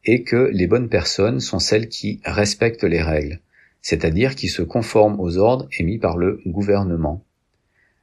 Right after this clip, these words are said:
Mais en réalité, la moralité et l'obéissance sont souvent directement opposées. L'adhésion irréfléchie à une autorité, quelle qu'elle soit, constitue la plus grande trahison de l'humanité qui soit,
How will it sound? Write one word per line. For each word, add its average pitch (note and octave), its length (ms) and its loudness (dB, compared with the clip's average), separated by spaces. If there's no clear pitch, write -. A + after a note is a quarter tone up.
Mais E2 140 2
en A#2+ 80 6
réalité, A2+ 760 2
la F#2 120 2
moralité A2 720 0
et E2 60 0
l'obéissance E2+ 760 -2
sont - 220 -6
souvent A2+ 380 -2
directement F#2+ 680 -2
opposées. F#2 520 -2
L'adhésion A2 720 2
irréfléchie A#2+ 840 0
à - 80 -2
une E2 300 -2
autorité, A#2 800 -2
quelle F2 180 -2
qu'elle E2 200 -2
soit, C3+ 420 -2
constitue B2 540 -2
la F2+ 120 2
plus - 220 -2
grande A#2+ 280 -2
trahison G2+ 520 -2
de E2+ 100 0
l'humanité D#2+ 580 -2
qui C3+ 180 -8
soit, F#2+ 420 -2